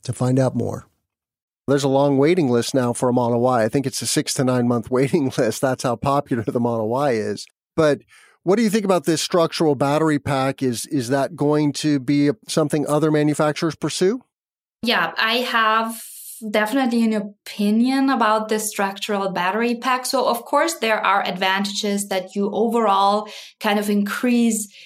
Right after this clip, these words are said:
Speaker 2: the energy density and you, you can pack more batteries into the car and overall save weight. And then, you know, since it's really built into the chassis,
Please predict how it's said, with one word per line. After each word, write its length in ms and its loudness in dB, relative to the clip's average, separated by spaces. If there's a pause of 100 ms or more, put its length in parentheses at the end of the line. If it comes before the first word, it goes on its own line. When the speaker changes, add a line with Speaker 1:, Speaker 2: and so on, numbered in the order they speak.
(120)
Speaker 2:
the 200 0
energy 480 0
density 680 -2
and 280 -2
you, 120 -2
you 300 -2
can 240 -4
pack 420 -4
more 400 2
batteries 540 0
into 280 -2
the 80 -2
car 480 0
and 220 -2
overall 460 2
save 420 -2
weight. 420 -4 (560)
And 140 -2
then, 240 0
you 100 -2
know, 280 -4
since 300 0
it's 200 -2
really 300 2
built 280 0
into 240 0
the 100 0
chassis, 720 -2